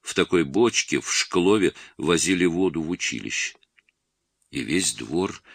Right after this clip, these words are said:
имел мирный деревенский вид. Шталь сошёл с табурета, сел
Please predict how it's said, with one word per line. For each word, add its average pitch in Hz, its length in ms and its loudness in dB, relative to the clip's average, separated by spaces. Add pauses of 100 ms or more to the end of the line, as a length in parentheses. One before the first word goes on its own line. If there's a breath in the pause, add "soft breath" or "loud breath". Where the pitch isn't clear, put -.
(140 loud breath)
имел 73 320 0
мирный 98 520 0
деревенский 67 720 -4
вид. 60 400 -12 (1400)
Шталь 87 680 0
сошёл 76 480 -2
с - 100 -2
табурета, 76 540 -4
сел 87 420 -2